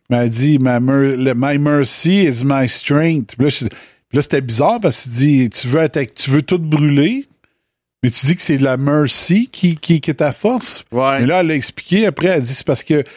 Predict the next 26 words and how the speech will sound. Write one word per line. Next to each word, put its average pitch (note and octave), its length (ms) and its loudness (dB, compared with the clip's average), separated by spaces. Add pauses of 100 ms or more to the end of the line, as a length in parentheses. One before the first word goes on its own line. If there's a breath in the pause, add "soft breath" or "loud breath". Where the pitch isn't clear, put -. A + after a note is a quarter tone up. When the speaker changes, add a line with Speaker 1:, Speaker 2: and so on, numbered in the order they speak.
(140 loud breath)
Speaker 1:
si, C#3 420 -4
ma C#3 180 0
mercy, D3 720 2
la C3+ 220 2
mercy, C#3+ 420 0
c'est D#3 140 0
d'avoir, B2 420 2
euh, A2 260 0
comment C#3+ 160 -2
on C#3+ 60 0
dit G#2+ 80 -4
ça F3 100 -4
en D#3+ 40 0
français, G2 380 -14
de G#2 100 -12
mercy? G#2 520 -4
Speaker 2:
Ben, A2+ 100 2
de - 60 0
la A#2+ 60 0
Speaker 1:
D'être, A#2+ 80 -2
Speaker 2:
merci, B2 360 0
Speaker 1:
euh, - 20 0
Speaker 2:
donner A#2 240 0
de A#2+ 60 0
la B2 80 0
merci. A2+ 420 -4